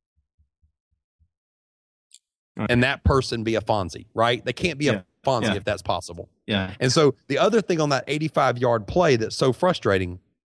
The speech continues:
Speaker 2: you and I both know if Landon Collins would have not been,
Speaker 1: Sure.
Speaker 2: uh, on the
Speaker 1: Sure.
Speaker 2: sideline, they never would have had that eighty-five yard touchdown.
Speaker 1: No, I agree.
Speaker 2: And,
Speaker 1: I
Speaker 2: and
Speaker 1: agree.
Speaker 2: the other thing that drives me crazy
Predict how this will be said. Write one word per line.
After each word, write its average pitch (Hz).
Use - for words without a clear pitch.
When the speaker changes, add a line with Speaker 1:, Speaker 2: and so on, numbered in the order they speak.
Speaker 2:
you 151
and 156
I 139
both 131
know 139
if 98
Landon 117
Collins 113
would 104
have 104
not 120
been, 113
Speaker 1:
Sure. -
Speaker 2:
uh, 104
on 123
the 117
Speaker 1:
Sure. 208
Speaker 2:
sideline, 165
they 120
never 127
would 120
have 113
had 120
that 107
eighty-five 101
yard 87
touchdown. -
Speaker 1:
No, 98
I 107
agree. 101
Speaker 2:
And, 120
Speaker 1:
I 107
Speaker 2:
and 110
Speaker 1:
agree. 127
Speaker 2:
the -
other 185
thing 147
that 107
drives 147
me 143
crazy 120